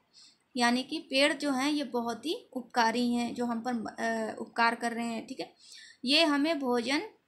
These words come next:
कपड़े, सब कुछ देते हैं, अतः इन्हें नहीं काटना चाहिए, ठीक है। लकड़हारा उस फलदार वृक्ष को बड़े ध्यान से देख रहा था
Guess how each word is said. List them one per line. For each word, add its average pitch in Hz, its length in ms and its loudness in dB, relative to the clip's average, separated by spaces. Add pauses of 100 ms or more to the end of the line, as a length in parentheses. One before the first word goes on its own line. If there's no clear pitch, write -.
(160)
कपड़े, 262 340 -2
सब 269 260 -4
कुछ 285 200 -4
देते 277 320 -4
हैं, 269 320 -4
अतः 277 500 0
इन्हें 262 240 0
नहीं 240 300 -4
काटना 240 480 0
चाहिए, 240 540 -2 (840)
ठीक 285 120 -4
है। 480 200 -4 (420)
लकड़हारा 269 640 6
उस - 260 -4
फलदार 254 480 2
वृक्ष 247 260 -4
को 285 240 -4
बड़े 269 480 -2
ध्यान 247 420 -4
से 285 180 -4
देख 233 320 -2
रहा 226 200 0
था 226 420 -8